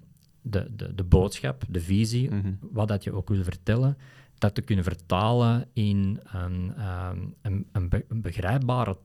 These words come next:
Speaker 1: taal en dat het
Speaker 2: Mhm.
Speaker 1: uiteindelijk in een structuur terechtkomt, ehm, waar dat de luisteraar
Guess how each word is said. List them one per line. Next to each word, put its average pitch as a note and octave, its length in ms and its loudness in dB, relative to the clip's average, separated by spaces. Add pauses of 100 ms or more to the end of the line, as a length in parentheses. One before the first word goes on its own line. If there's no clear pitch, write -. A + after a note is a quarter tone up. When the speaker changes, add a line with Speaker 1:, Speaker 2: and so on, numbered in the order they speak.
(120)
Speaker 1:
taal C3+ 600 0
en G#2 200 -4
dat G2 140 -2
het F#2 100 -2
Speaker 2:
Mhm. G#2+ 100 2
Speaker 1:
uiteindelijk G#2 400 0
in G#2+ 80 0
een G2 80 -2
structuur A2 520 -2 (140)
terechtkomt, G#2+ 680 0 (400)
ehm, F2+ 400 2 (200)
waar F#2+ 180 0
dat F2+ 160 -4
de F2 80 0
luisteraar G2+ 720 0